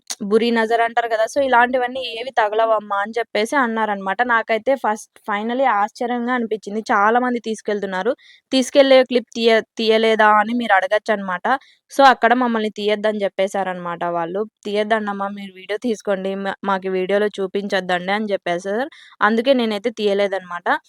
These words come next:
So, ఇక్కడ దర్గా స్వామివారి పేరు వచ్చేసి సత్తర్ షా వలి అని చెప్పేసి, సత్తర్ షా వలి బావా రహమతుల్లా అలైహి. So, ఈయనకి ఈ పేరు ఎలా వచ్చిందని చెప్పేసి అప్పట్లోనే త్రీ హండ్రెడ్ and, త్రీ హండ్రెడ్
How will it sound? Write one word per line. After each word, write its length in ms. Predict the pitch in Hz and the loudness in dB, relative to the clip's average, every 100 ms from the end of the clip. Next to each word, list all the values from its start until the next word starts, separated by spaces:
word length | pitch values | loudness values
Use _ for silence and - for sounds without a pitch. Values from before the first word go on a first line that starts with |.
| _ _ | _ _
So, 80 | - 262 | 2 4
ఇక్కడ 220 | 262 233 | 4 2
దర్గా 320 | 214 202 226 254 | 4 4 4 2
స్వామివారి 560 | 240 208 233 233 233 | 2 0 2 0 0
పేరు 280 | 214 202 202 | 0 -2 -2
వచ్చేసి 380 | 185 185 185 254 | -4 -6 -8 -4
సత్తర్ 400 | - - 214 208 | -4 -2 -2 -2
షా 200 | - 208 - _ _ _ _ _ _ - | 2 2 2 _ _ _ _ _ _ -2
వలి 300 | 196 208 - _ | 0 0 -4 _
అని 160 | 202 190 | -6 -2
చెప్పేసి, 480 | 180 - 185 - 160 _ _ _ _ _ _ _ _ _ _ _ | -2 0 -2 -2 -12 _ _ _ _ _ _ _ _ _ _ _
సత్తర్ 320 | 240 214 240 | -2 2 2
షా 160 | - 240 226 | 4 4 4
వలి 200 | 208 208 | 4 2
బావా 280 | 196 190 214 | 4 4 4
రహమతుల్లా 580 | 196 208 185 202 202 190 | 2 0 -6 -2 0 0
అలైహి. 300 | 175 170 170 | 0 -4 -6
So, 140 | - 262 | -2 0
ఈయనకి 360 | 247 247 247 | 0 -2 -4
ఈ 100 | 220 | -6
పేరు 240 | 220 220 226 | -2 0 2
ఎలా 180 | 214 220 | 2 2
వచ్చిందని 460 | 220 - 202 190 | 0 -6 -10 -6
చెప్పేసి 340 | 185 - 185 277 - - - | -8 -6 -4 -2 -4 -14 -4
అప్పట్లోనే 560 | 202 - 226 233 240 233 | -2 2 2 2 -2 -2
త్రీ 200 | - 220 240 | -4 -2 0
హండ్రెడ్ 360 | 226 214 208 | 0 2 2
and, 180 | 214 220 220 220 214 208 196 - | 2 -2 -6 -6 -8 -12 _ -10
త్రీ 140 | 208 226 | -4 -2
హండ్రెడ్ 300 | 214 202 | 0 0